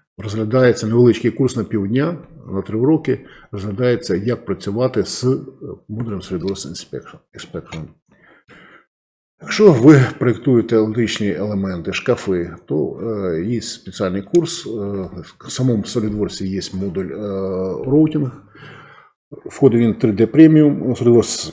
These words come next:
Premium, е, який дозволяє створити різні маршрути, по маршрутам прокласти к-, кабелі, з'єднати різні, е, електричні елементи, е, створити гнучкі кабелі, створити креслення,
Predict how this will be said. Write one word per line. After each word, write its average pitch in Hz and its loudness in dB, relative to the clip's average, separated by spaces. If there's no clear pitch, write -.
Premium, 151 6
е, 107 -8
який 104 -4
дозволяє 95 0
створити 104 -2
різні 104 -4
маршрути, 147 4
по 117 0
маршрутам 104 -2
прокласти 95 -2
к-, - -18
кабелі, 151 0
з'єднати 110 0
різні, 98 -2
е, 82 -4
електричні 107 -4
елементи, 165 0
е, 98 -6
створити 104 -6
гнучкі 120 -4
кабелі, 147 2
створити - -4
креслення, 139 0